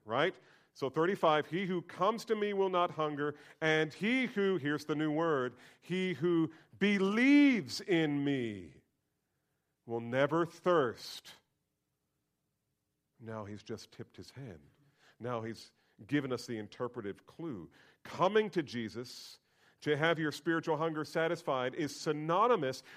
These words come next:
with believing in him. In other words, and this is the title of this message, eating is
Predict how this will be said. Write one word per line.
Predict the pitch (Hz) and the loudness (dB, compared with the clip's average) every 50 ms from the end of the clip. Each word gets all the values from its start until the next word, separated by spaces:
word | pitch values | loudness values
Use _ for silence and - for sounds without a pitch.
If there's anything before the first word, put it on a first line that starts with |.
| - - | -12 -2
with | 139 160 170 165 - - - | 2 2 2 2 0 -4 -8
believing | - 180 180 170 160 170 175 185 202 220 233 247 254 247 175 208 208 185 165 151 151 | -6 -4 -2 0 2 2 2 2 0 0 0 0 0 0 0 2 2 2 2 0 -2
in | 170 - 170 156 147 139 135 | -4 -4 -2 -2 -2 -2 -4
him. | 127 - 139 143 139 120 110 104 92 90 87 80 - - - - - - | -6 -4 -4 -2 -2 -2 -2 -4 -8 -12 -16 -18 -20 -20 -20 -18 -6 -2
In | 160 165 - | -2 -2 0
other | - 196 202 254 262 262 254 | 4 6 6 8 8 8 6
words, | 214 170 156 143 139 139 147 143 - | 6 6 6 6 4 2 0 0 -4
and | 139 127 156 | -6 -6 -6
this | 156 - | -6 -6
is | 160 | -6
the | 175 175 | -8 -6
title | - 165 180 185 180 165 | -4 -2 -2 0 0 0
of | 151 135 | 0 -2
this | 147 - - | -4 -6 -4
message, | 139 165 185 - - 127 117 - - - - - - _ _ _ | -2 -4 -2 -2 -4 -6 -6 -6 -12 -20 -20 -20 -20 _ _ _
eating | - 196 226 254 262 247 196 165 156 147 147 156 156 - - - | 0 2 4 4 4 6 4 4 4 2 0 -4 -4 -8 -8 -2
is | 262 285 311 320 285 190 160 143 156 156 - - | 4 6 8 8 8 8 6 4 2 -2 -6 -12